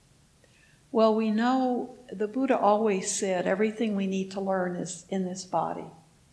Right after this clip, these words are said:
And this body is what we travel through this world in. And we can find, the answers are, are within us. I mean, that we're, we're just trying to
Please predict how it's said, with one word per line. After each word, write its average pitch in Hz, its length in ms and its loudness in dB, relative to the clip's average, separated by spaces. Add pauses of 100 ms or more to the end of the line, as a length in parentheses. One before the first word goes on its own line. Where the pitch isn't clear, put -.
(520)
And 190 160 -2
this 190 160 -6
body 170 440 2
is - 400 -8
what - 200 -2
we 185 100 0
travel 180 480 4
through 185 300 -4
this 190 280 -6
world 214 440 -4
in. 156 340 -6 (460)
And 185 180 -4
we 180 120 -6
can 185 200 -6
find, 202 600 -4 (380)
the 190 200 2
answers 233 500 0
are, 180 300 -4 (460)
are 190 100 4
within 185 400 -2
us. - 320 -6
I 202 40 -10
mean, 170 120 -4
that 185 260 -2
we're, 190 440 -2
we're 208 160 -2
just 214 260 -6
trying 180 280 -4
to 175 160 -6